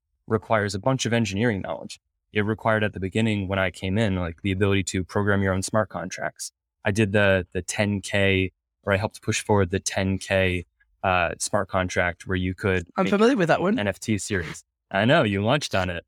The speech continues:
Speaker 1: <laughs> but that took two months to get out there. The goal is
Speaker 2: <laughs>
Speaker 1: to, with Prime Lab, to build a foundation where you don't have to know your own contracts. All you have to know is the front end, and you can launch on top of that, and you can dig deeper.
Speaker 2: Yeah, I recall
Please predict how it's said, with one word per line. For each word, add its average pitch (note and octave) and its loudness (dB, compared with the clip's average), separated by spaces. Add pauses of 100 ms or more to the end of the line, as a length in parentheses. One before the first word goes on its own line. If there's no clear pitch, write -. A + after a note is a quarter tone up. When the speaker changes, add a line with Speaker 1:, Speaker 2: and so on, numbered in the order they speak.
Speaker 1:
<laughs> - -12
but C3 -2
that B2+ 2
took D3+ -2 (120)
two E3+ -4
months B2+ 0 (200)
to G2+ -4
get F#2+ -4
out A2 0
there. D2 -14 (400)
The B2+ 0
goal B2 2
is G2+ -2
Speaker 2:
<laughs> - -4
Speaker 1:
to, G2 -2 (280)
with A#2 -2
Prime G#2+ 0
Lab, A#2+ 0
to - -10
build A2+ 0
a G#2 -2
foundation G#2+ 0
where G2 0
you G2 -4
don't B2+ -4
have C3+ -2
to D3 -8
know G2+ 0
your E2+ -6
own F2 -10
contracts. - -8 (400)
All A#2+ 2
you B2+ 4
have A#2 -2
to A#2+ -2
know A2 2
is G2 -4
the F#2+ -6
front A#2+ 2
end, G2 0 (180)
and G2+ -2
you F#2+ -2
can G2+ -2
launch F#2+ 0
on F#2+ -8
top A2 -2
of G2 -2
that, F#2+ 0 (200)
and G2+ -4
you F#2 -4
can G2+ -2
dig F#2 -2 (140)
deeper. - -6 (200)
Speaker 2:
Yeah, F#3+ 2
I D#3 -2
recall D#3 2